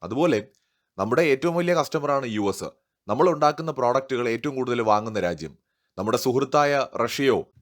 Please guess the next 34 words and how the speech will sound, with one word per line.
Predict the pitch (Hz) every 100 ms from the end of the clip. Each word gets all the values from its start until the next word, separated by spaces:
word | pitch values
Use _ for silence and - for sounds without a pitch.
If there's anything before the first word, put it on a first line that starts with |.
| _
ഫ്രാൻസോ | - 131 139 156 151 165 131
ഇസ്രയേലോ | 113 160 156 151 135
ഒന്നും | 143 160 135
തന്നെ | 131
അമേരിക്ക | 117 135 151 156
വാങ്ങുന്നതിന്റെ, | 143 127 131 135 127 123 127 147 - _ _
അഹ്, | 101 107
പകുതി | 120 139 185 190
പോലും | 147 98 85 -
നമ്മുടെ | 113 131
അടുത്തുനിന്ന് | 127 107 123 120
വാങ്ങുന്നില്ല | 107 113 131 135 139
എന്നുള്ളതാണ് | 120 107 107 98 92
യാഥാർത്ഥ്യം. | 107 87 85 78 78 - _ _ 127
അപ്പൊ | 170
അതുകൊണ്ട് | 165 220 180 175 -
യു | 127 143
എസുമായിട്ടുള്ള | 160 170 160 151 156
ട്രേഡിന് | 143 127 135 135
വലിയ | 127 131
പ്രാധാന്യമുണ്ട്. | 131 131 127 101 78 - - _ _
ഇപ്പൊ | _ _ 160 196
ഇന്ത്യയും | 175 208 247 196
യു | 170
എസും | 170 160
തമ്മിൽ | 135 107 90 87
ഒരു | 120 127 -
വ്യാപാര | 104 117 131 151 160 160 151 - _ _ -
കരാർ | 113 123 143 151
വരാനുള്ള | 117 117 113 107
സാധ്യതയുണ്ട് | 107 107 104 123 113 98 98
എന്നുള്ള | 101 95 92 95
സൂചനകൾ | 104 98 104 104 98 92
വരുന്നുണ്ട്. | 85 80 71